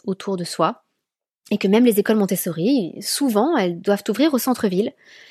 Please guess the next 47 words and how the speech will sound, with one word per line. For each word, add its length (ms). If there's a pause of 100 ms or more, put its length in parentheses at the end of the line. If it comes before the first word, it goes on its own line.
(260)
et 40
elles 100
n'ont 120
pas 180
forcément 640
un 80
grand 320
jardin 340
à 80
disposition 560
derrière. 320
Les 160
enfants 240
ne, 120 (360)
n'ont 120
pas 180
forcément 500
la 120
possibilité 500
de 100
passer 260
beaucoup 260
de 40
temps 240
en 120
extérieur. 500 (840)
Et 60
les 160
enfants 200
sont 140
parfois 260
un 40
peu 100
déconnectés 720 (100)
du 200
lien 200
avec 180
la 80
nature, 440 (760)
ce 120
que 100
je 80
trouve 220
dommage. 560
Et 80
donc 200
autant, 440